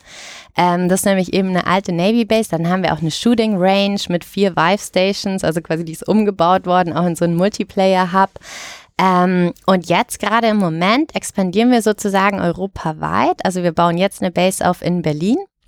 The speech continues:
und auch in Paris und in Barcelona. Da haben wir dazu eben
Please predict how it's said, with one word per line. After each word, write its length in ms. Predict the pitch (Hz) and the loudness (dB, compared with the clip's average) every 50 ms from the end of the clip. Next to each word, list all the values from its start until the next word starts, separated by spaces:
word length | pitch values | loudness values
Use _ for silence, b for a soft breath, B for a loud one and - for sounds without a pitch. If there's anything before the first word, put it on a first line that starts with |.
| _ _ _ _ _ _ _ - | _ _ _ _ _ _ _ 0
und 340 | - 190 202 196 196 190 - - | 2 2 2 2 0 -2 -2 0
auch 320 | 165 180 190 202 208 - - | 2 4 4 2 0 -2 -2
in 300 | - 180 180 175 175 175 | 2 2 2 2 0 -2
Paris 420 | - - 170 - 202 226 247 - - | -2 -4 -2 0 0 -2 -2 -4 -4
und 140 | - 202 | -2 -2
in 100 | 190 175 | -2 -2
Barcelona. 640 | 165 165 170 - - 160 151 175 208 247 294 320 370 415 B B B B B B B B | -2 -4 -4 -4 -6 -4 -2 0 2 2 2 0 0 -4 B B B B B B B B
Da 100 | 170 170 | -4 -2
haben 140 | 190 196 196 | -2 0 2
wir 120 | 196 190 | 2 2
dazu 320 | 185 185 196 208 - - 240 | 4 2 2 0 0 -2 -2
eben 420 | 190 214 220 202 214 214 214 202 | 2 2 0 0 0 -2 -2 -4